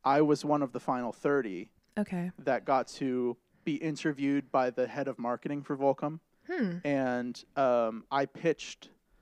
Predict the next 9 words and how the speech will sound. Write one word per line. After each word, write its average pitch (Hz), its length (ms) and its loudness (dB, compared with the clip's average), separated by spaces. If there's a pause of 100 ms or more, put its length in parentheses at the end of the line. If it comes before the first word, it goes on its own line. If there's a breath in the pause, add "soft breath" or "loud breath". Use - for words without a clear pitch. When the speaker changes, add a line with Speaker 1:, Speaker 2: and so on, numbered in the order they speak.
(380)
Speaker 1:
an 135 360 -4
animation 156 560 0
idea 101 360 -8 (380)
Speaker 2:
Mm-hmm. 185 300 -2
Speaker 1:
for 131 300 6
an 123 360 0
animated 151 560 0
skate - 340 -4
film 113 360 -6